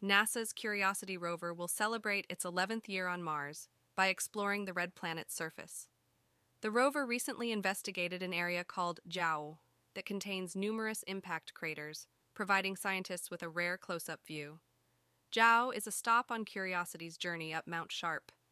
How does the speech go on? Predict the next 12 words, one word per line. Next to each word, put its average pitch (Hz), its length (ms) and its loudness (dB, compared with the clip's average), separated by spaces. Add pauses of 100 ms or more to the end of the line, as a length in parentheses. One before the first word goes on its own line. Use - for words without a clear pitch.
(300)
a 196 80 -2
towering 226 600 2
three-mile-high 202 880 0
mountain 165 420 -4
that 170 160 -6
was 180 160 -8
once 196 260 -2
covered 180 380 -4
in 165 140 -6
bodies 165 360 -4
of 156 140 -12
water. 156 440 -4